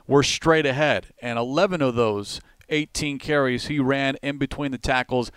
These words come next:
as opposed to bouncing it to the outside. There was even a catch over the middle for two yards, and instead of turning upfield, he headed towards the sideline. That was noticed by the broadcast crew on Fox. So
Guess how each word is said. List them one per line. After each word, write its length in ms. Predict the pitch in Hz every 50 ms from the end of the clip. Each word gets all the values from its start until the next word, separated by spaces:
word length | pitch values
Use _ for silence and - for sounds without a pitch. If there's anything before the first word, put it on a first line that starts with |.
| - - - -
as 220 | - 127 135 131
opposed 340 | 120 - - 135 139 131 -
to 80 | - 113
bouncing 440 | - 135 127 131 135 - - 135
it 160 | 123 123 - -
to 100 | - 120
the 160 | 117 120 117
outside. 440 | 117 113 110 - - 123 113 101 - - - - -
There 140 | 160 202
was 180 | 233 220 165 147
even 220 | 170 160 151 139
a 120 | 120 110 113
catch 600 | - - - - 214 202 147 - - - - - - - - - -
over 260 | - 151 156 156 135 127
the 80 | 127
middle 300 | 123 139 170 175 165 139
for 120 | - - 123
two 300 | - - - 208 220 214
yards, 440 | 180 151 131 117 117 113 107 - -
and 160 | - 147 143
instead 300 | 143 139 - - 160 156
of 80 | 139 131
turning 320 | - - - 170 165 156
upfield, 520 | 147 139 135 - - - 147 139 123 113 107 - - - - -
he 180 | - 170 175 156
headed 280 | 135 160 156 143 135 -
towards 320 | - - 143 139 135 113
the 60 | 117 110
sideline. 480 | - 143 127 123 120 113 110 104 104 - _ - -
That 300 | 131 135 151 170 196 -
was 220 | 185 165 135 117
noticed 440 | 131 127 120 113 107 98 - - - - - - - - -
by 160 | - 123 123
the 80 | 120 117
broadcast 640 | - 135 131 127 123 - - 135 123 117 110 -
crew 360 | - - 135 127 123 117 110 - -
on 280 | 117 113 110 107 104
Fox. 520 | - - - 127 117 101 92 - - - - - - - -
So 400 | - - 160 147 143 139 139 135